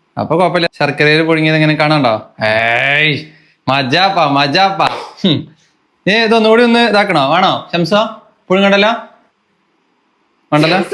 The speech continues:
Speaker 2: വേഗം
Speaker 1: അറിയില്ല എന്നൊക്കെ.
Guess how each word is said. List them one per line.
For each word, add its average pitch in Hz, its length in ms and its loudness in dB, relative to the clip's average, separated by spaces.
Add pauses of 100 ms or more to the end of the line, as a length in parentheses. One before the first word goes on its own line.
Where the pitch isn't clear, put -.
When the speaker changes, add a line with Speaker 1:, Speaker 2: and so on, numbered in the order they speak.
(120)
Speaker 2:
വേഗം 392 400 -2 (1600)
Speaker 1:
അറിയില്ല 151 460 2
എന്നൊക്കെ. 156 320 0